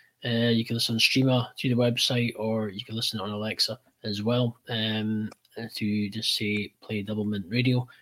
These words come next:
and it will happen. Um, so you're okay there. But to everyone who is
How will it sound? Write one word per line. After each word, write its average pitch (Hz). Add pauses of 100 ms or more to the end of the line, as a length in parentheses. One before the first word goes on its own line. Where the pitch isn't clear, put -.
(260)
and 113
it 98
will 101
happen. 131 (140)
Um, 110
so 107
you're 104
okay 104
there. 131 (420)
But 127
to 170
everyone 143
who 135
is 127